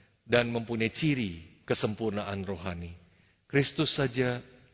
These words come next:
cukup. Kami bersyukur Tuhan untuk itu, dan biarlah Tuhan membentengi pribadi lepas pribadi dalam jemaat-Mu hari ini, dan membentengi gereja-Mu yang Engkau tebus dengan darah-Mu yang kudus, dengan firman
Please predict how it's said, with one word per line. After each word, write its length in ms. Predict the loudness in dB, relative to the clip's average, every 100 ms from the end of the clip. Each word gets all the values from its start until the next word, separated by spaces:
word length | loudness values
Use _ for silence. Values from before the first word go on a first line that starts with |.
| _
cukup. 400 | -4 -4 -4 -8 -16 -20 _ _ _ _ _
Kami 160 | -4 0
bersyukur 560 | 2 2 0 2 -4
Tuhan 400 | -2 -4 -2 -4
untuk 80 | -6
itu, 400 | -6 -4 -6 -6 -10 2
dan 160 | 4
biarlah 240 | 4 0 0
Tuhan 240 | 0 2
membentengi 1200 | 0 4 4 2 -2 -2 0 2 0 -2 -6 -14 -20 -20 _ _
pribadi 640 | 2 4 6 4 4 2 2
lepas 240 | 0 -4 0
pribadi 800 | -2 4 4 4 0 -2 -8 -6 4
dalam 240 | 6 6
jemaat-Mu 480 | 2 2 2 0 -2
hari 320 | 0 0 0
ini, 160 | -2 -6 -12 -20 -12 6
dan 160 | 6
membentengi 640 | 6 4 4 4 0 0 2
gereja-Mu 800 | 8 10 10 6 2 2 -2 -2 -8 -20 -20 _ _
yang 240 | 0 2 4
Engkau 80 |
tebus 400 | 4 4 6 4
dengan 240 | 4 2 4
darah-Mu 480 | 6 6 4 2 0
yang 160 | 0
kudus, 560 | -2 -6 -6 -8 -8 -10 -16 -20 _ _ 2
dengan 240 | 2 2
firman 480 | -2 -2 -2 0